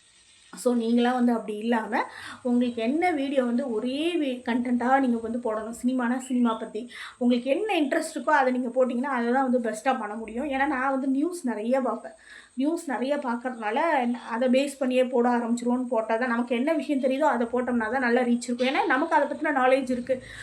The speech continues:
இந்த நியூஸ் போட்டோம்னா இது நல்லா பார்ப்பாங்க, இது ரீச் ஆகும் அப்படிங்கிறது நமக்கு தெரியும். இப்போ குக்கிங்னா, உங்களுக்கு நல்லா குக்கிங் தெரியும் அப்படின்னா, இந்த மே-, இந்த சமையல் போட்டா நல்லா பார்ப்பாங்க அப்படிங்கிறது உங்களுக்கு தெரிஞ்சிரும்.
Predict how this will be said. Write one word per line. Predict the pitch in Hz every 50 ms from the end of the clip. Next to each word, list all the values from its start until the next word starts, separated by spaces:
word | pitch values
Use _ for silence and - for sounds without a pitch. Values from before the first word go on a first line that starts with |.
| - -
இந்த | - 254 262 277
நியூஸ் | 277 269 302 339 339 - -
போட்டோம்னா | 294 277 285 269 285 320 349
இது | 330 302 277 262
நல்லா | 247 240 226 247 269 269
பார்ப்பாங்க, | 262 240 240 240 254 240 247
இது | 240 240 233 254
ரீச் | 240 269 277 269 -
ஆகும் | 269 240 240 240 233 226
அப்படிங்கிறது | 226 247 247 240 240 240
நமக்கு | 247 226 240 247 - -
தெரியும். | - 233 240 247 - - - - - - -
இப்போ | 240 262
குக்கிங்னா, | 247 - 320 277 - - 403 403 349 320 349 403 381
உங்களுக்கு | 339 269 254 240 233 233 226
நல்லா | 254 285 320 359 370 370
குக்கிங் | 320 - - - 339 320 320 302 285
தெரியும் | - 285 254 269 277 294 277 254 240
அப்படின்னா, | 240 247 247 302 359 349
இந்த | 269 247 262 269 277 262
மே-, | 262 262 269 269 -
இந்த | 269 240 247
சமையல் | 240 - 233 240 277 339 339 320
போட்டா | 320 269 262 302
நல்லா | 320 269 233 247 262 254
பார்ப்பாங்க | 254 240 240 247 262 247 254 254 240 220
அப்படிங்கிறது | 220 226 254 254 247 233 240
உங்களுக்கு | 269 240 233 233 226 240 - 233
தெரிஞ்சிரும். | 226 233 233 233 226 226